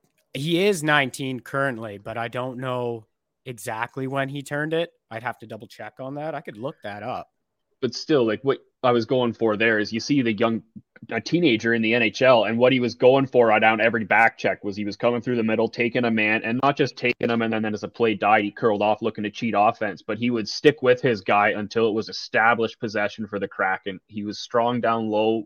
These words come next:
Speaker 2: at times. I mean, at times he still got beat. He's a young kid. That's gonna happen. But as he matures and grows into his body a bit more, you can already see he's gonna be a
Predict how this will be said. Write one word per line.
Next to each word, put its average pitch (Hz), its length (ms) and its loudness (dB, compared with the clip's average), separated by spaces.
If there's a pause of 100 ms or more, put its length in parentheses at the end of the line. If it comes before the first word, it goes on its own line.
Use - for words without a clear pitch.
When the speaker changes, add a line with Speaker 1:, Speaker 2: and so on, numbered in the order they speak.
(300)
Speaker 2:
at 113 240 -6
times. 107 320 -4
I 107 40 -8
mean, 107 180 -6
at - 160 -4
times 104 240 -6
he 92 80 -16
still 95 180 -4
got 95 240 -6
beat. 101 240 -10
He's 95 140 -14
a 95 40 -10
young 98 260 -8
kid. 95 220 -8
That's 95 300 -8
gonna 101 260 -4
happen. 101 360 -6 (520)
But 110 120 2
as 113 100 4
he 131 100 2
matures 113 520 0
and 104 120 -4
grows 107 300 0
into 110 220 0
his 107 100 -2
body 107 360 -2
a 117 40 -2
bit 110 160 2
more, 120 300 2
you 113 180 -6
can 101 120 -4
already 107 260 0
see 110 200 -6
he's 104 160 -4
gonna 107 280 -6
be 107 140 -6
a 98 100 -6